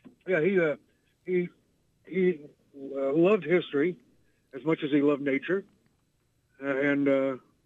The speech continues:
he was able to, uh, to incorporate history into his, uh, tales of the paranormal, the unexplained, and, uh,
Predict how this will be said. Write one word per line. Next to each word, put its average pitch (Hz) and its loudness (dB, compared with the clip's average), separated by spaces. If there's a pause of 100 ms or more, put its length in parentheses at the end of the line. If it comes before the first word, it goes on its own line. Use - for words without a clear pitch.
he - -14
was 147 2
able 160 4
to, 151 0
uh, - -4 (1200)
to 170 -4
incorporate 160 0 (360)
history 151 -4
into 147 0
his, 139 0
uh, 131 0
tales 147 0
of 127 -4
the 127 -6
paranormal, 143 -4 (240)
the 139 -2
unexplained, 147 -4 (920)
and, 131 -6
uh, 127 0